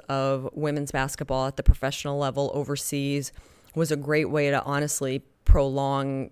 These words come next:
growing up and figuring out what I wanted to do, but also nurture this still very, uh,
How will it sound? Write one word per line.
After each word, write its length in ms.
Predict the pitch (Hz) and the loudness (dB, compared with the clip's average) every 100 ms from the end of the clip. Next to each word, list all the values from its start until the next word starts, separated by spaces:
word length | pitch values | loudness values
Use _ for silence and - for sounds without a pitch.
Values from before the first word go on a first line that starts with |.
| 139 | -12
growing 440 | 131 143 135 131 131 | -2 2 2 0 -2
up 280 | 135 139 - | -2 -2 -4
and 160 | 123 | -4
figuring 400 | - 143 131 131 | -2 -2 -2 -2
out 160 | 127 110 | -2 -2
what 100 | 135 | 0
I 60 | |
wanted 300 | 131 135 131 127 | 0 -2 -2 -4
to 100 | 156 | -4
do, 320 | 202 220 175 | 0 2 2
but 160 | 143 | 0
also 580 | 139 139 - 143 139 135 - - - - | 0 -2 -2 0 0 0 -6 -20 -20 -6
nurture 460 | 156 151 147 147 143 | 0 0 0 0 0
this 500 | 139 139 - - - - | 0 -2 -2 -4 -8 -10
still 480 | - - 165 165 160 | -6 -2 2 4 4
very, 720 | 151 143 139 135 135 135 131 _ _ - | 2 2 2 0 0 -2 -6 _ _ -10
uh, 560 | 147 139 135 131 123 | -4 -2 0 -2 -4